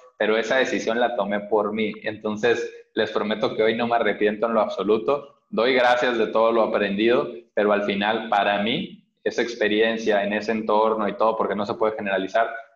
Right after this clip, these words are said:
no era lo correcto y menos en ese momento. Y ahorita platicamos mi esposa y yo y decimos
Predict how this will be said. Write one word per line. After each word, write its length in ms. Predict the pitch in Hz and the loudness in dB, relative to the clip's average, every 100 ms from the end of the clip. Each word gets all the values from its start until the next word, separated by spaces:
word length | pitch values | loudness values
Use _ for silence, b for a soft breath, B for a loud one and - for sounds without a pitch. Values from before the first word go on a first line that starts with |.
| _ | _
no 220 | 107 110 | -2 2
era 160 | 117 120 | 4 4
lo 200 | 117 117 | 2 2
correcto 500 | 101 110 107 120 117 | 0 0 -2 -2 0
y 120 | 110 | 0
menos 280 | 101 113 117 | -2 -2 -2
en 120 | 101 | -4
ese 140 | 101 | -6
momento. 420 | 113 101 98 98 - _ _ _ | -8 -6 -6 -6 -10 _ _ _
Y 100 | 104 | 2
ahorita 440 | 101 101 110 131 | 2 2 0 0
platicamos 500 | - 101 101 104 120 | 0 -2 0 0 0
mi 60 | 110 | -2
esposa 340 | 101 110 117 | -2 -2 0
y 60 | 107 | 2
yo 60 | 110 | 4
y 60 | |
decimos 480 | 107 107 110 110 107 | 4 2 -2 -2 -2